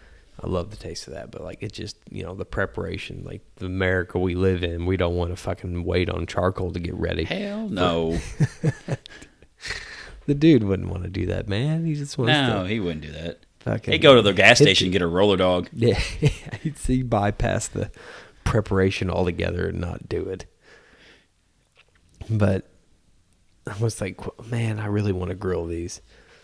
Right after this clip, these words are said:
Speaker 1: So, <clears throat> which I'm not gonna tell you how I prepared them. If you ask me in public, maybe I might tell, but the secret is safe with me and my dog Chewbacca.
Speaker 2: Oh, yeah.
Speaker 1: Chewy
Speaker 2: You probably
Speaker 1: will
Speaker 2: had,
Speaker 1: hit.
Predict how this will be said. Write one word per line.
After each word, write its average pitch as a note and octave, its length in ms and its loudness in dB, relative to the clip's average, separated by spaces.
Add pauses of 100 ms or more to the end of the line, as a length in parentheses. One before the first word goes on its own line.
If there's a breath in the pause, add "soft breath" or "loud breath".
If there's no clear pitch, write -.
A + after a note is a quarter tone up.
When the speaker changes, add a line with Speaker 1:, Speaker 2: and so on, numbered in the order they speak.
(140 soft breath)
Speaker 1:
So, G2+ 460 2 (240)
<clears throat> - 1200 -2
which - 160 0
I'm G2 160 0
not G2+ 200 2
gonna G2 200 2
tell G#2 200 2
you F#2 160 2
how F2+ 140 0
I F2+ 80 4
prepared G#2 500 2
them. F2 240 -2
If - 160 -10
you C3 140 6
ask G#2+ 240 0
me G#2+ 140 2
in F#2+ 80 0
public, A#2 480 0 (280 soft breath)
maybe G#2+ 640 2
I G2 80 -4
might F#2+ 300 0
tell, G#2+ 240 2
but G2+ 220 -2 (680 soft breath)
the - 140 -2
secret A2+ 560 2
is - 100 -8
safe G#2 480 -2
with - 220 -6
me A2 360 2 (120)
and F2+ 280 0
my F2+ 180 -4
dog F2 300 0
Chewbacca. F2 560 -4 (1000 soft breath)
Speaker 2:
Oh, - 100 -10
yeah. C2+ 220 -10 (340)
Speaker 1:
Chewy - 100 -4
Speaker 2:
You - 100 6
probably D#3+ 240 10
Speaker 1:
will B2 60 8
Speaker 2:
had, A#2+ 260 10
Speaker 1:
hit. - 180 -20